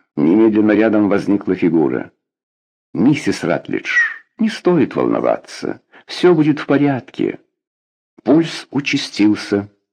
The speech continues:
Раздался чей-то голос по другую сторону кровати. "Наверное, она просто испугалась", произнёс первый голос. "Она дезориентирована,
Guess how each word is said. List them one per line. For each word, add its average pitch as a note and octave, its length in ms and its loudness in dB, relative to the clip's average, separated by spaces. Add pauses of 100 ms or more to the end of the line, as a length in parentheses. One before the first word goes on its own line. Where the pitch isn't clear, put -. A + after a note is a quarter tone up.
(120)
Раздался F#2 640 0
чей-то F2+ 440 0
голос C3 460 0
по F2+ 140 -2
другую F#2+ 380 2
сторону F2+ 440 0
кровати. B1+ 720 -4 (840)
"Наверное, A2+ 680 2
она A#2+ 200 2
просто B2+ 400 -2
испугалась", B2+ 840 -2 (440)
произнёс F#2 560 0
первый E2+ 420 2
голос. A1 600 -4 (380)
"Она G#2+ 340 2
дезориентирована, G#2+ 1400 0